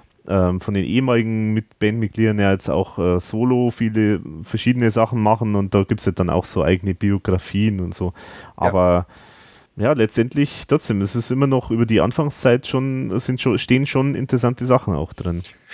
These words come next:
Speaker 2: Nee, definitiv. Also das, das, äh, darf man da auch nicht als falsch verstehen. Ja, also ich bin schon dankbar um dieses Buch auch und, und, äh,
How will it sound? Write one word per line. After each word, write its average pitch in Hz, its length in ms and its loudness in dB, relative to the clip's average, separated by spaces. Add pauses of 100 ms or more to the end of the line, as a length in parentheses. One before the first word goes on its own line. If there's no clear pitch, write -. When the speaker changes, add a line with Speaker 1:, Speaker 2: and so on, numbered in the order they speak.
(260)
Speaker 2:
Nee, 127 100 2
definitiv. 143 600 0
Also 120 180 0
das, 131 260 -2
das, 123 240 -2
äh, 113 260 2 (300)
darf 110 180 -2
man 123 120 0
da 127 100 0
auch 135 40 0
nicht 127 180 -4
als 113 100 -4
falsch 127 260 0
verstehen. 131 420 0
Ja, 120 120 2
also 123 200 -4
ich - 140 -8
bin 135 140 -4
schon 127 180 -2
dankbar 123 380 0
um 113 140 -4
dieses 101 320 -8
Buch 110 340 -4
auch 98 240 -2
und, 95 220 0
und, 90 500 -4
äh, 101 380 -4